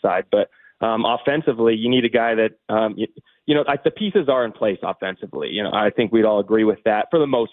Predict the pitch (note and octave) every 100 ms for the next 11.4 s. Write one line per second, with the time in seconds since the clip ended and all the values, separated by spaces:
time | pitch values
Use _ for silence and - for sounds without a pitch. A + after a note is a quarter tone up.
0 | _ F#2+ B1+ G2 G#2 G2+ C3 A2+ A#2+ A#2
1 | G#2+ A2 A2+ A#2 A2 - G2+ - - G2+
2 | G2 F#2+ _ _ - G2+ G2+ - G2+ G2+
3 | G#2+ G#2 G#2+ - B2+ B2 A2 - C3+ A#2+
4 | A2 G#2 A2 - G#2 G#2+ G#2+ A2 A2 G#2+
5 | G2+ _ _ _ A#2 A#2+ C3 A#2 A2+ A#2+
6 | A#2+ A2+ A2+ G#2+ A#2+ B2 - B2 A#2 A#2
7 | A#2+ A2 - A#2+ A2+ G#2 G#2+ C3+ B2+ A#2
8 | A#2+ A2 A2+ A2+ A#2 - B2 D3 - G3+
9 | G3 D3 _ _ B2+ A2+ C#3 B2+ A2+ -
10 | C3+ B2 A2 A2 G#2 A#2 A#2 G#2+ G#2 G2+
11 | - A#2 G#2+